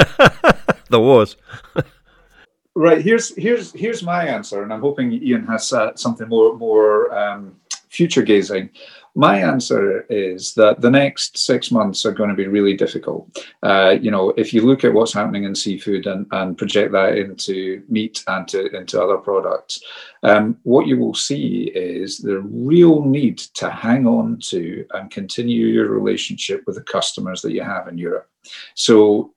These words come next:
Speaker 2: spending time making sure that that all works, both for them and for you, is gonna be critical. And I think if you can do that, if you can keep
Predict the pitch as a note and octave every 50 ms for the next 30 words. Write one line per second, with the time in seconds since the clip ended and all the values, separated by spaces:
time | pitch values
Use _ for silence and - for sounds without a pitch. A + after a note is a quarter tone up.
0 | _ - - - - - C3+ C#3 C#3+ C#3+ C3+ C3 B2+ A#2+ A2+ - - A#2 A#2 A#2+
1 | A2 G2+ F#2 F2 E2+ _ _ _ _ _ - A#2 A2 G#2 - - G#2 G2 - -
2 | B2+ A#2+ A2+ G#2+ G2 G2+ G#2 G2+ G#2+ G#2+ A2+ A#2 A#2+ A2 G#2 G#2 G#2 G2+ G#2 A2+
3 | A2 A2 - - _ - - - - - A#2 G2+ - - A2+ G#2 A#2 A#2+ A#2 G#2+
4 | G#2+ G#2 - - G2+ F#2+ A2 A2 G2+ F#2 F2+ - - F#2 - - G#2+ G#2 G#2 -
5 | F2+ - A2 G2+ - - - F2 F#2+ G2+ A2 A#2 - F#3+ E3+ - E3+ F3 F#3+ G3+
6 | F#3 E3+ G#3 G#3 E3+ E3 C3+ - A#2 B2+ - _ _ _ _ _ _ _ _ _
7 | _ _ - - - C3+ C3 - C3+ B2 B2 - - F#3 F3+ - _